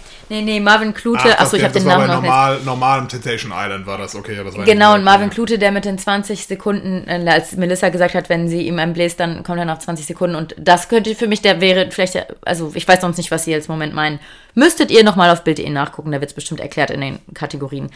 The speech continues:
Speaker 1: Ja, dann haben wir Red Flags, hatten wir schon, und die Trennung des Jahres, Alex Petrovic und Vanessa, Micha und Edda aus dem Sommerhaus und Ariel und Giuliano. Und ich würde da ganz klar Alex und Vanessa sehen, einfach weil ich das so dramatisch fand. Also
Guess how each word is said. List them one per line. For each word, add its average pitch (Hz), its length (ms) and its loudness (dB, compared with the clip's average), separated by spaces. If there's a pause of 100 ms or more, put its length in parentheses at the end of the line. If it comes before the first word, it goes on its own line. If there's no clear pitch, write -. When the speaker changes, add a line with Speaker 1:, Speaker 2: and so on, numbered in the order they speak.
(320)
Speaker 1:
Ja, 180 80 0
dann 165 140 2
haben 190 100 4
wir 180 100 0
Red 226 200 2
Flags, - 320 -2
hatten 240 160 0
wir 240 60 -2
schon, 240 220 0
und 190 160 -4
die 185 80 -4
Trennung 226 460 2
des 170 160 -2
Jahres, 156 560 0
Alex 220 300 4
Petrovic 196 420 -4
und 180 100 -4
Vanessa, 170 560 -2 (640)
Micha 226 580 4
und 185 340 -2
Edda 151 380 2
aus 139 180 -6
dem 151 100 -6
Sommerhaus 151 720 -4 (140)
und 247 260 -2
Ariel 180 480 4
und 170 180 -4
Giuliano. 147 720 0 (360)
Und 165 420 -2
ich - 260 -6
würde 156 320 0
da 143 140 -2
ganz 151 420 0
klar - 240 -4
Alex 135 280 -4
und 147 120 -8
Vanessa 131 420 -4
sehen, 180 300 -4
einfach 143 380 -8
weil 131 260 -2
ich - 140 -12
das - 200 -8
so 127 380 -8
dramatisch 156 800 -6
fand. 180 400 -8
Also 143 160 -6